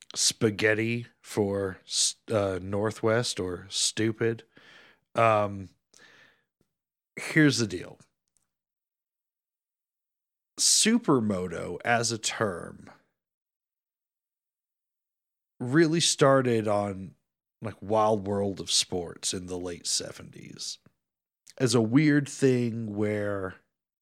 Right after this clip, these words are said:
th-, these guys were riding bikes, racing bikes on half dirt, half asphalt tracks,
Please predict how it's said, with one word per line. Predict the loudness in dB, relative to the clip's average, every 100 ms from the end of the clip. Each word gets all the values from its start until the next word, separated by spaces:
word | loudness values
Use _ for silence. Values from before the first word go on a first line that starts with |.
| _ _ _ -20 -20 -20 _ _ _ _ _ _ _ -14 -6
th-, | -4 0 2 2
these | 0 0
guys | 2 2 4
were | 2
riding | 6 6 6 2
bikes, | -2 0 0 -2 -4 -4 -4
racing | -2 0 2 0 0
bikes | 0 0 -2 -2
on | 0 0 -2 -6
half | -10 -2 2 2 2 -2
dirt, | -2 -2 -4
half | -2 -2 0 -2
asphalt | -4 -2 -4 -2 -6 -6
tracks, | -6 -6 -10 -14 -16